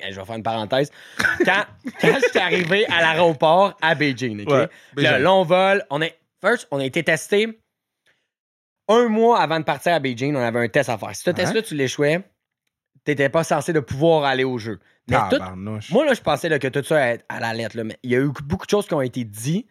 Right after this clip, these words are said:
Speaker 1: mais c'est surtout pour faire peur au monde.
Speaker 2: OK.
Speaker 1: Fait que t'as, tu pouvais quand même aller au jeu, mais au début, ils faisaient exprès de dire que tu pouvais pas aller au jeu parce que je pense qu'ils voulaient justement faire en sorte que les athlètes, tout le monde qui allait au, au jeu, qui allait
Speaker 2: Fasse
Speaker 1: voir le
Speaker 2: vraiment
Speaker 1: moins de monde
Speaker 2: attention.
Speaker 1: possible.
Speaker 2: Ouais.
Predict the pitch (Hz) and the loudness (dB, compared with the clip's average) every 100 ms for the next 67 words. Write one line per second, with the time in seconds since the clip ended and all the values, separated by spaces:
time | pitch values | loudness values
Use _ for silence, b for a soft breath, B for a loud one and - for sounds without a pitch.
0 | - 127 131 147 - 151 190 165 131 127 | -4 -2 0 -2 -4 -4 -4 -6 -4 -4
1 | 110 - 160 143 117 107 98 - 123 123 | -4 -2 0 2 0 -6 -12 -8 -8 -4
2 | 104 - 147 - _ _ _ _ _ _ | -6 -2 -2 -2 _ _ _ _ _ _
3 | _ _ 135 135 - 170 151 196 202 226 | _ _ -2 -2 -4 -4 0 2 2 4
4 | 202 151 135 110 117 180 _ _ _ _ | 2 2 -2 -2 -4 -4 _ _ _ _
5 | 123 175 175 135 147 180 190 147 127 127 | 0 2 2 0 0 0 -2 -4 -4 -4
6 | - 156 135 139 131 110 127 110 147 147 | -2 -4 -2 -4 -4 -6 -4 0 0 2
7 | 135 117 170 - - 120 160 - 123 123 | 0 -2 -4 -6 -12 -8 -8 -8 -4 -4
8 | 120 b b b - 151 147 156 151 139 | -4 b b b -4 0 0 0 -2 -2
9 | 156 - 120 117 131 135 151 131 139 156 | -4 -4 -4 0 -2 -2 -6 -2 -2 0
10 | 156 135 127 131 127 113 139 208 _ _ | 0 0 -2 -4 -4 0 0 -2 _ _
11 | _ _ _ _ - 135 131 170 160 131 | _ _ _ _ -2 0 2 2 2 2
12 | 156 170 165 160 131 120 - 143 180 | 2 2 2 0 -2 -4 0 0 0